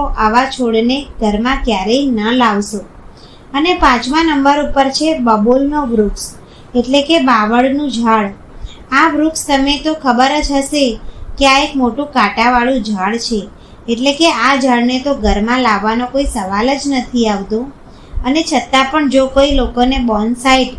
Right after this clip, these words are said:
કરી કૃત્રિમ રીતે બનાવી અને ઘરમાં જો લગાવવાનું વિચારી રહ્યા હોય, તો આવું બિલકુલ ન કરવું જોઈએ. કારણ કે આ વાસ્તુશાસ્ત્રની નજરથી બરાબર નથી કહેવાતું,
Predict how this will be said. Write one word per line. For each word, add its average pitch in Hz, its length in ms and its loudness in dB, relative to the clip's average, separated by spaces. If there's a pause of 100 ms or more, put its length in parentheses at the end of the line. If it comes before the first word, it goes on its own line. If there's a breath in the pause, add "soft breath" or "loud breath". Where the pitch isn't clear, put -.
કરી 233 260 2
કૃત્રિમ 247 540 0
રીતે 247 320 0
બનાવી 220 560 0 (560 loud breath)
અને 294 180 2
ઘરમાં 247 480 2
જો 269 160 4
લગાવવાનું 247 680 2
વિચારી 226 480 0
રહ્યા 269 380 2
હોય, 277 300 2 (420 loud breath)
તો 269 100 0
આવું 262 260 4
બિલકુલ 254 400 2
ન 285 140 4 (160)
કરવું 240 380 2
જોઈએ. 208 340 0 (680 loud breath)
કારણ 262 400 2
કે 330 160 0
આ 320 140 4
વાસ્તુશાસ્ત્રની 262 1120 0
નજરથી 233 680 0 (480 loud breath)
બરાબર 220 520 2
નથી 254 400 -2
કહેવાતું, 214 600 0